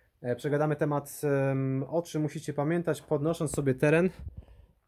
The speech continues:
Czym ten teren można podnieść, jakie są tam kolejne warstwy. E, no i pokażę Wam pewne niuanse, o których warto byłoby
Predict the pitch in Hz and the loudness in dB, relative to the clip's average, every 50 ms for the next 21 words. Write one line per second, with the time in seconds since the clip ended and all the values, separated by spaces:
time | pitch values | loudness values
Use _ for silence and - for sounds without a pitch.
0 | _ _ - 196 190 185 190 185 170 - 175 165 170 170 170 165 151 151 160 143 | _ _ 0 0 0 2 2 0 2 4 4 4 4 4 4 2 2 2 0 0
1 | - 170 170 160 165 160 151 - - - 156 156 156 - 151 - - 147 - 156 | 2 2 4 6 6 4 4 2 0 2 2 2 4 2 -2 0 0 2 2 2
2 | 143 - 151 151 156 151 147 131 143 143 143 - - - 147 143 143 123 - - | 2 4 4 4 6 6 6 6 6 4 4 0 2 4 6 6 6 4 0 -10
3 | _ _ _ _ _ - - _ _ _ - - - _ _ _ _ _ _ _ | _ _ _ _ _ -20 -20 _ _ _ -20 -20 -20 _ _ _ _ _ _ _
4 | _ _ - 135 135 131 131 131 131 131 131 131 135 135 131 - - - - - | _ _ 2 4 6 8 8 8 8 8 8 8 6 4 2 0 -8 -14 -16 -14
5 | - - 339 381 - 269 247 233 196 180 170 160 147 143 135 - - - 151 139 | -6 0 0 2 4 4 6 6 6 6 6 6 6 4 2 0 -4 -2 0 2
6 | 151 147 139 131 - 143 143 147 151 143 - - 143 139 147 135 - - 143 135 | 4 4 2 4 4 4 4 4 4 2 2 2 2 2 2 0 -2 -2 -2 0
7 | 120 139 143 135 - 147 143 131 113 131 139 143 143 135 139 156 156 160 | 4 4 2 4 4 0 0 0 2 4 4 6 6 8 6 6 6 4